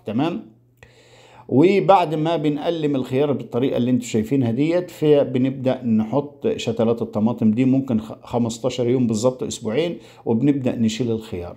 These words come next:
لما بنشيل الخيار، جدر الخيار معروف إن هو ضعيف، بنحط إيدي جنب الشتلة، تمام؟ الشتلة ديت عشان ال-، وأنا بشيل ال-، جدر الخيار ما يعملهاش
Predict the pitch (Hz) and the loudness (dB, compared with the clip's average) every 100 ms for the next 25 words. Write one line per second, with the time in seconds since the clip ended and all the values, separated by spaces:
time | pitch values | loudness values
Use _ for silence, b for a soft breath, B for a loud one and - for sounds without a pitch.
0 | - 143 190 202 190 190 226 208 - 175 | -2 0 2 0 -2 0 2 2 2 4
1 | 190 175 151 180 143 143 156 160 123 113 | 4 4 0 0 -2 0 0 0 -2 -2
2 | 147 143 127 135 110 110 175 - 123 110 | -2 0 0 2 0 0 -2 -2 -4 -4
3 | 147 147 - 147 117 113 180 120 - - | -4 -6 -4 -2 0 0 0 0 -2 -4
4 | 180 202 220 B B B - 127 185 208 | -2 -2 -2 B B B -2 0 0 -2
5 | - 113 - 147 135 123 156 151 117 123 | -6 -8 0 0 2 2 2 0 -4 -2
6 | 113 - 117 110 113 117 110 110 - 131 | -2 -2 0 0 2 0 0 0 0 2
7 | 123 110 110 - 113 135 143 113 110 127 | 2 2 0 -2 -2 -2 0 -2 0 0
8 | 135 117 101 107 107 131 143 | 2 0 -2 -2 0 0 -2